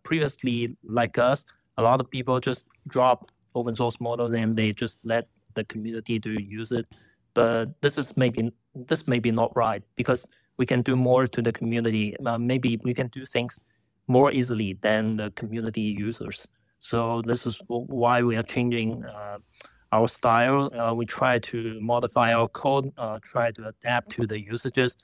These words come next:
to make our models more popular. And, uh, recently I found them, uh, just gradually fine-tune our,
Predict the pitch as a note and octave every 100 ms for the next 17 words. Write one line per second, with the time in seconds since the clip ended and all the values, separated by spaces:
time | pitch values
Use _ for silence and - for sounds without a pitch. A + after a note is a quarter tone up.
0 | _ _ _ B2 A2+ B2 B2 - A#2+ A2+
1 | A2+ A#2 A2+ G#2+ B2 A#2 A#2+ A#2+ - A#2
2 | A2 G2+ E2+ _ _ _ _ - D3 D#3
3 | D3+ D3+ D3+ D#3 - - - C3+ C3 C3
4 | C#3 G3+ - A3 D#3+ B2+ A#2+ A#2 - B2
5 | B2 A#2+ A2+ A2+ A#2 A2 G#2 B2+ B2 -
6 | A2+ A2+ A#2+ B2 A2+ A2 - A#2+ A#2 -
7 | A#2+ A2+ A2 G#2 G#2